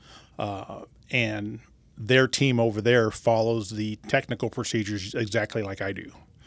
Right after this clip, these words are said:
Um, I showed them exactly what I was doing when they were up and coming and starting, and we followed the same processes. Uh, so if I see a car that's been, uh,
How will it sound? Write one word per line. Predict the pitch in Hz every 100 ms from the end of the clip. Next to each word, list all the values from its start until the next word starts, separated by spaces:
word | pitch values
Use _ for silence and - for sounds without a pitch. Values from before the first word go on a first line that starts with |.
| - - - -
Um, | 104 107
I | 104 107
showed | - 123 120
them | 117
exactly | 110 98 113 -
what | 107 107
I | 110
was | 107 98
doing | 117 113 107
when | 104
they | 110
were | 104 107
up | 107 110
and | 104
coming | 120 107 110
and | 95
starting, | - 107 104 110 107 - - -
and | 113
we | 110
followed | - 117 117
the | 110
same | - 113
processes. | - 113 - 98 - 95 - - - - - -
Uh, | - 95 - 170 311
so | -
if | 110
I | 120 131
see | - 131
a | 113
car | - 120 120
that's | 107 104 -
been, | 113 110 101 95 - _ _ _ 107
uh, | 104 82 -